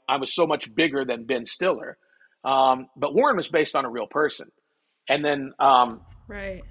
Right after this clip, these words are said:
Speaker 1: so,
Speaker 2: You're
Speaker 1: yeah.
Speaker 2: right, though. It wouldn't get made.
Speaker 1: No.
Speaker 2: It, that, I mean, or that character wouldn't be included. Yeah, if it were happening now.
Speaker 1: Well, uh, you know, with that, you know, here's one of my favorite things that I, one of my favorite compliments I've ever been told.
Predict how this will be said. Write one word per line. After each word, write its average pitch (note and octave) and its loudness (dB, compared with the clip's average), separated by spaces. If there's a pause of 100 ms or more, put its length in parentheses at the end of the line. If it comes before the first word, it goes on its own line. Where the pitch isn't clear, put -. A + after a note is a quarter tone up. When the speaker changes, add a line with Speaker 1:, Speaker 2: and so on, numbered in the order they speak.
(160)
Speaker 1:
so, - 6
Speaker 2:
You're B3+ 2
Speaker 1:
yeah. - 8
Speaker 2:
right, - 2
though. G3+ -4
It G#3 -4
wouldn't A3+ -2
get G3+ -2
made. F#3+ -4
Speaker 1:
No. G#3+ 2
Speaker 2:
It, F#3+ -14
that, G#3 -4
I G#3+ -8
mean, G3 -8
or G3+ -6
that G3 -6
character G3 -4
wouldn't F#3 -8
be F3+ -10
included. - -14 (140)
Yeah, - -18
if - -20
it G#3 -20
were A3 -20
happening - -20
now. - -20 (120)
Speaker 1:
Well, A#3 6
uh, D#3 -6 (100)
you G3 0
know, C#3 0
with E3 -2
that, C4+ 6 (1300)
you F#3 -6
know, F3 0 (500)
here's B3+ 2 (120)
one G#3 8
of D4 2
my A3+ 6
favorite E3+ 0
things D3 -4
that C#3+ 0
I, C3+ 4
one F#3 -2
of G3 -2
my C#3+ -2 (400)
favorite G#3 2
compliments D3 0
I've B2 -4
ever C3+ 0
been B2 -8
told. G#2 -8